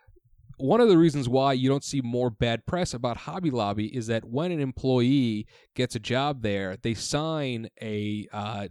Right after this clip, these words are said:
uh, not an N D A, but they signed a disclosure agreement to make it so that they won't sue their employer, even if something terrible happens. So there's a lot of out-of-case lawsuits that are settled so that they won't be in the public court system.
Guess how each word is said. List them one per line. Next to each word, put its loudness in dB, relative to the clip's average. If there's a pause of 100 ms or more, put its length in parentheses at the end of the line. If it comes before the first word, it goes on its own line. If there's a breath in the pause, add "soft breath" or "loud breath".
(360)
uh, -6
not -2
an -8
N -4
D 0
A, 0
but -10
they -2
signed -4
a 0
disclosure -2
agreement -4
to -4
make -4
it -10
so -6
that -4
they -2
won't -6
sue 0 (460 loud breath)
their -2
employer, -2
even -2
if -6
something -6
terrible -4
happens. -12
So -8
there's -2
a -4
lot -2
of 0 (160)
out-of-case -2
lawsuits -4
that -4
are -6
settled -4 (360 loud breath)
so -2
that 0
they 0
won't -2
be -4
in -6
the -6
public -8
court -6
system. -14